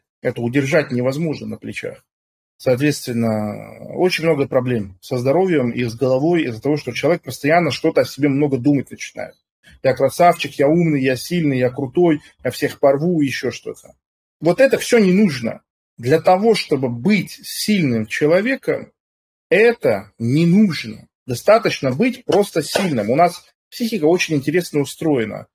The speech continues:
Но это магическое мышление. Мы себе придумываем, вот это надо сделать, иначе это не работает. Например, люди думают, что надо сопереживать болеющей маме, иначе мама не выздоровеет.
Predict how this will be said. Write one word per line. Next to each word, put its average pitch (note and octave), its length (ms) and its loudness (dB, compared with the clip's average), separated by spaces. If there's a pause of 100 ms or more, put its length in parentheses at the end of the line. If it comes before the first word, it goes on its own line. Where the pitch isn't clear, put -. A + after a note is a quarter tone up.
(120)
Но E3 140 0
это F#3+ 120 -2
магическое G3 540 -2
мышление. D#3 640 -4 (320)
Мы C#3+ 80 -2
себе D3+ 180 -4
придумываем, E3 760 -2 (100)
вот C3 180 -6
это E3 220 -2
надо C3+ 200 0
сделать, D#3+ 380 2
иначе D#3+ 300 0
это C#3+ 120 -2
не C3+ 100 -2
работает. A#2+ 480 -4 (720)
Например, B2+ 440 0 (480)
люди D3+ 300 0
думают, C#3+ 400 0
что A#2+ 680 0 (760)
надо D#3+ 280 4
сопереживать D3 920 0 (100)
болеющей C#3+ 600 2
маме, F#3+ 480 2
иначе D3 380 0
мама D3 240 2
не C3 120 0
выздоровеет. G#2+ 580 -6